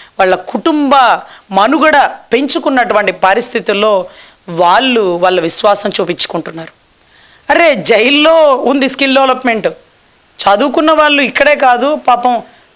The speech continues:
తప్పుడు కేసుల్లో ఇరుక్కుని జైల్లో ఉన్న వాళ్ళు జైల్లోంచి బయటకు వచ్చాక ఆ ముద్ర పడుతుంది, ఎక్కడ ఉద్యోగం రాదు అంటే,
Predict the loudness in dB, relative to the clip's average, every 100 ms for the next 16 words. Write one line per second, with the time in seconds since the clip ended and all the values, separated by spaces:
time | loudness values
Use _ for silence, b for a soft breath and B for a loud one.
0 | -2 0 -2 0 0 0 0 2 0 -2
1 | -2 -2 0 0 2 0 0 2 2 0
2 | -2 -2 0 0 0 -2 -6 -6 -6 -4
3 | -4 -4 -2 -2 0 0 0 0 -2 -6
4 | -16 -20 B B B -4 -2 -2 -2 0
5 | 0 0 0 0 0 0 -2 0 0 0
6 | 0 -2 -2 0 0 2 2 2 0 -2
7 | -2 -2 -2